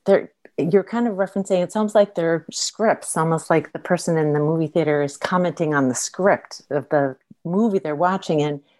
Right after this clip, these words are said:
and, um, and you, you get into detail about that too, some of the, some of the ways our brain sort of dysfunctions and we ruminate and get stuck. But, but there's something very powerful about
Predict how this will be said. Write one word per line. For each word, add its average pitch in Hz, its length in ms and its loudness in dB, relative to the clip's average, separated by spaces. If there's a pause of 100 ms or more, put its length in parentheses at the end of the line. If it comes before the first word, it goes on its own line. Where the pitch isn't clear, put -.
(260)
and, 160 420 0
um, 151 320 0
and 180 240 0
you, 185 160 -2
you 170 140 -6
get 208 160 2
into 202 180 -2
detail 165 380 -2
about 143 220 -2
that 139 180 0
too, 143 180 2
some 143 240 0
of 131 140 -2
the, 135 400 0
some - 260 -2
of 139 140 0
the 135 80 -4
ways 135 360 -2
our 127 240 -2 (280)
brain 151 260 0
sort 139 160 -4
of 131 140 -4 (260)
dysfunctions 139 800 0
and 127 140 0
we 139 180 -6 (400)
ruminate 143 500 0
and 139 80 -2
get 127 220 -2
stuck. 170 400 0
But, - 240 -2 (380)
but 208 180 0
there's 226 160 0
something 381 320 0
very 302 180 0
powerful 233 540 -2
about 175 400 0